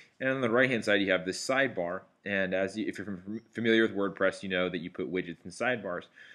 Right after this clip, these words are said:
which is all good and well. You have cool stuff like Facebook, ads, uh, Twitter, uh, appointments, latest news. But what happens if you wanted to actually put one of those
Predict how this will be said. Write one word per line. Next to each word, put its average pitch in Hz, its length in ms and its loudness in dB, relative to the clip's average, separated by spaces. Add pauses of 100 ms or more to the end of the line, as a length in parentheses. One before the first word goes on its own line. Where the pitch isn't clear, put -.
(280)
which 127 120 -4
is 135 80 -2
all 131 140 10
good 113 180 4
and 107 80 0
well. 90 240 4
You 87 160 -2
have 90 160 -4
cool 101 220 -6
stuff 95 260 0
like 87 220 -2
Facebook, 92 640 0 (140)
ads, 90 840 0
uh, 85 300 -4
Twitter, 95 600 2 (460)
uh, 87 500 0
appointments, 110 840 0
latest 101 420 4
news. 90 380 -6 (880)
But 113 80 -2
what 143 160 4
happens 139 320 -2
if 110 80 -4
you 110 100 2
wanted 107 220 2
to 87 100 0
actually 95 280 -2
put 92 180 -8
one 95 140 -4
of 87 60 -2
those 87 300 -2